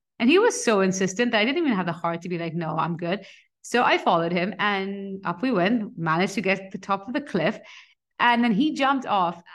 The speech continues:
And before I could jump, as if he did not do enough, he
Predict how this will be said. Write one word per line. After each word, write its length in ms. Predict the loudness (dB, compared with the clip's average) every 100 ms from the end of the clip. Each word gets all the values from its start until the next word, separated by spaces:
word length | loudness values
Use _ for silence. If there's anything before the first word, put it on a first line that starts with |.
| -6
And 500 | -2 0 0 -4 -8 -6
before 320 | -6 -2 2
I 100 | 2
could 180 | 2 -2
jump, 380 | 0 -2 -2 -8 -8 0
as 300 | 4 4 2
if 200 | 0 0
he 120 | -4
did 120 | -2
not 180 | -2 -2
do 100 | -2
enough, 340 | -2 -2 -6 -8 _ _ _ _ _ -4
he 400 | 0 2 0